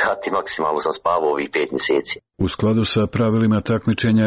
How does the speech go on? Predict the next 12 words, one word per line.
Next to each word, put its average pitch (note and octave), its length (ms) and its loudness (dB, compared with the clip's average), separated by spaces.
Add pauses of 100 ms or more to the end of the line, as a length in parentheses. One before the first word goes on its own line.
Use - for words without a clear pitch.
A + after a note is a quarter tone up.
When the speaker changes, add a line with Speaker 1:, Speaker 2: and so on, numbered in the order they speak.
Speaker 2:
Elmir A2+ 280 2
je G#2+ 160 4
u G#2 80 2
svojoj G#2+ 380 2
kategoriji G#2 640 2
mogao G#2 360 2
imati G#2+ 360 2
maksimalnih G#2 720 2
osamdeset G2 580 2
tri G2+ 200 0
kilograma F2 580 0
težine, D#2 480 0